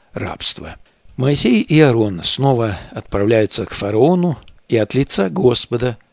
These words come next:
предостерегают его, что если на этот раз он не ос-, отпустит их народа, Бог пошлёт на египетскую землю саранчу. Это глава десятая, третья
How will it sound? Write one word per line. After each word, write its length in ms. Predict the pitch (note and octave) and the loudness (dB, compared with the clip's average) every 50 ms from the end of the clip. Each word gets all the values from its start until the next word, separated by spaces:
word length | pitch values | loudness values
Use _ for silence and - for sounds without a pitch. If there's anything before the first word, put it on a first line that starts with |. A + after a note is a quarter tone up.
| _ _ _ _ _ - - | _ _ _ _ _ -8 -4
предостерегают 960 | B2 B2 B2+ B2 C3+ C3 - - - A#2+ A#2 B2 A#2+ C3+ D#3+ E3+ F3 - E3+ | -4 -2 0 2 2 2 2 0 -2 -2 -2 0 2 4 4 4 2 2 0
его, 280 | E3 C#3 A#2+ A#2+ A#2+ | 2 4 6 4 4
что 180 | - - - A2 | 2 0 -2 -2
если 380 | A2+ B2+ F3 E3 - - B2+ | 0 0 -2 -4 -2 -2 -2
на 220 | B2 B2 B2 C#3 D3+ | 0 0 0 0 0
этот 240 | D3 - C#3 - B2 | 0 -2 -4 -4 -2
раз 320 | A#2 A2+ G#2+ G#2+ - - | -2 -2 -2 -2 -4 -4
он 320 | - C3 B2 A2 G2 E2+ - _ | -2 0 0 -2 -4 -8 -12 _
не 220 | - A#2+ A#2 A2 G2 | -8 -8 -6 -6 -6
ос-, 200 | F2 - - _ _ - | -8 -12 -14 _ _ -10
отпустит 600 | G#2+ G2+ - - B2+ B2 A2 - - - - - | -10 -8 -6 -4 -4 -2 -2 -4 -8 -12 -10 -6
их 300 | G#2+ G#2+ G2 - - - _ | -6 -6 -6 -8 -14 -18 _
народа, 560 | - G#2 F#2 E2+ D#2 E2+ F#2 G2 A2+ C3+ D3 - _ _ _ _ - - - _ _ _ _ _ - - | -12 -12 -10 -10 -10 -8 -6 -2 -2 -2 -2 -4 _ _ _ _ -20 -20 -20 _ _ _ _ _ -20 -18
Бог 320 | - F#2+ F#2+ A2+ C3+ - - | -12 -4 0 0 0 0 -2
пошлёт 460 | - - - - A2 A2+ A#2+ - - | -10 -8 -6 -2 0 0 0 0 -2
на 120 | C#3 - | -6 -8
египетскую 640 | G2+ F#2 F2+ F2 F#2+ G2+ G2 G2+ - - - - F2+ F2 | -8 -8 -8 -8 -10 -8 -8 -8 -8 -8 -8 -8 -8 -6
землю 420 | F2+ G#2 A#2+ A#2+ A#2+ A#2+ A2+ G#2 _ _ _ _ _ | -4 -4 -2 -2 -2 -2 -4 -4 _ _ _ _ _
саранчу. 760 | - - - G2+ G#2+ A2 A2+ A2+ G#2 - - - D2 - - _ _ _ _ _ _ - - - - _ _ _ _ _ _ _ - _ - - - - - - - - | -12 -8 -6 -4 -4 -4 -4 -4 -4 -6 -6 -6 -8 -12 -16 _ _ _ _ _ _ -20 -20 -20 -20 _ _ _ _ _ _ _ -20 _ -20 -20 -20 -20 -20 -20 -12 -8
Это 380 | - A2 - A#2+ A2 G#2 - _ _ _ _ - | -6 -4 -4 -2 -4 -4 -6 _ _ _ _ -12
глава 680 | A2 G#2+ G#2+ G2+ G2 F#2 F#2 F#2+ G#2 A2 A2 G2+ - - | -8 -4 -2 -2 -2 -2 -2 0 0 0 0 -2 -4 -8
десятая, 680 | A2 F#2+ F2 - - - C#3+ D#3+ - F#3 F3 E3 C3+ - - - - - _ | -10 -10 -6 -4 0 0 0 0 2 0 0 0 0 -4 -10 -20 -20 -20 _
третья 540 | - - A2+ A#2 A#2+ A2+ - C3 C3+ A#2+ - | -6 -4 -2 -2 -2 -2 0 -2 -2 -2 -4